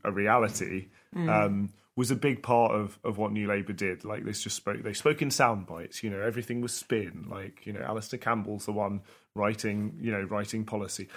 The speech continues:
Speaker 1: That sort
Speaker 2: Sorry,
Speaker 1: of
Speaker 2: he also has mental health?
Speaker 1: Yeah, sorry, he does also.
Speaker 2: Just
Speaker 1: Maybe he, maybe he could get this mug and feel better about,
Speaker 2: <laughs>
Speaker 1: about the dodgy dossier
Speaker 2: Yeah,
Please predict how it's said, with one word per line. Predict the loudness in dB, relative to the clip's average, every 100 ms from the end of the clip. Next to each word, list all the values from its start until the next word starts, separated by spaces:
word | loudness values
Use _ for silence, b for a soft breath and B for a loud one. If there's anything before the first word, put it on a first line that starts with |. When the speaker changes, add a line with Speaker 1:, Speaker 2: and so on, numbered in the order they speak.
| B
Speaker 1:
That | 6 6
sort | 8 6
Speaker 2:
Sorry, | 6
Speaker 1:
of |
Speaker 2:
he | 6 6
also | 4 4 0
has | 0 0
mental | 0 0 0 0
health? | 2 2 0 -4
Speaker 1:
Yeah, | 2 6 6
sorry, | 4 2 2
he | 2
does | 2 0
also. | -2 0
Speaker 2:
Just | 4 8
Speaker 1:
Maybe | 8 8
he, | 6 6
maybe | 4 6
he | 2 0
could | 0
get | 2 2
this | 0 2
mug | 2 2 0 -4
and | -6
feel | -4 -4
better | -2 -4 -4 -6
about, | 2 4 4 0
Speaker 2:
<laughs> |
Speaker 1:
about | 2 4 4
the | 2
dodgy | -2 -2 -4
dossier | -4 -4 -2 0
Speaker 2:
Yeah, | 2 0 -2